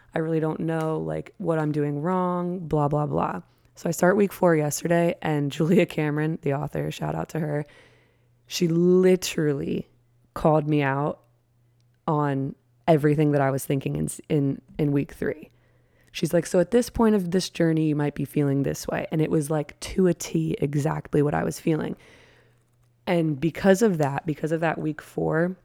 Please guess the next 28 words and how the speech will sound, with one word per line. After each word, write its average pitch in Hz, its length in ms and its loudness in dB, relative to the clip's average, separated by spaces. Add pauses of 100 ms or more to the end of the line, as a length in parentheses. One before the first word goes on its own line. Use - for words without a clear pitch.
(560)
and 175 140 -4
her 156 220 0
basically 147 420 2
calling 151 280 0
that 147 100 2
out, 147 180 2
that's 147 480 -2
what - 160 -4
sparked - 400 -4
this. - 340 -6
I 175 100 -2
was - 140 -4
like, - 200 -8 (120)
"Okay, 160 600 0 (1160)
I'm 156 180 4
not 190 260 2
crazy. 143 720 -4
Like, 143 340 -4
I 156 140 -2
just 160 380 2
have 160 160 -2
to 175 80 -2
stick - 280 -2
with 151 200 -2
this." 156 240 -4
And, 160 80 -4
like, 147 180 -6
guys, 156 240 0